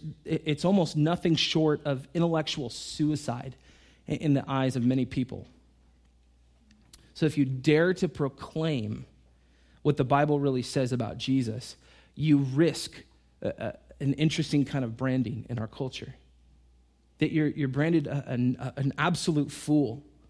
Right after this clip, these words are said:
or, or worse. That you, that you're narrow-minded. That you could be ultimately rejected for this belief. You could be criticized and even ridiculed. But, but let me just remind you what we see from Scripture, that regardless of that,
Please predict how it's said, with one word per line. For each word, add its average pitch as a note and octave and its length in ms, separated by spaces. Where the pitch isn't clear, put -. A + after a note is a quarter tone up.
or, D#3 240
or C#3+ 60
worse. C#3+ 500
That E3+ 100
you, D3+ 200
that F3 100
you're D3 220
narrow-minded. D#3 960
That D#3+ 100
you F#3 140
could G3 220
be F3+ 200
ultimately F#3 680
rejected D#3 680
for D#3+ 120
this C#3+ 120
belief. D3 380
You D#3+ 40
could D#3 120
be C#3 160
criticized G3 800
and D#3+ 100
even D#3+ 200
ridiculed. E3+ 600
But, D#3+ 220
but D#3 160
let E3 100
me F#3+ 120
just - 180
remind D#3+ 420
you D3 300
what E3 340
we D3+ 80
see - 280
from D#3 200
Scripture, D3+ 420
that C#3 160
regardless D#3+ 800
of C#3 140
that, C#3 260